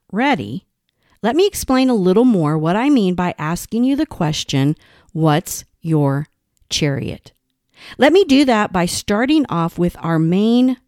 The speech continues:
scripture. It's found in the Psalms. Psalm twenty,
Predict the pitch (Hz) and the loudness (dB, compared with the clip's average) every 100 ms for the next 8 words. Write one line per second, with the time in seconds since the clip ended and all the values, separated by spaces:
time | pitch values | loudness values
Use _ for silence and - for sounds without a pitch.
0 | _ _ - - - - - - - _ | _ _ -10 -8 -6 -6 -6 -10 -12 _
1 | _ _ _ 185 - - 196 220 247 - | _ _ _ -6 -4 -2 2 2 2 0
2 | 185 175 175 - - 180 - 147 123 113 | 0 2 0 -6 -8 -6 -4 -4 -4 -6
3 | 98 - _ _ _ _ - - - - | -10 -16 _ _ _ _ -20 -18 -6 2
4 | 233 262 302 - - 185 143 143 202 | 4 6 2 0 0 2 2 0 -2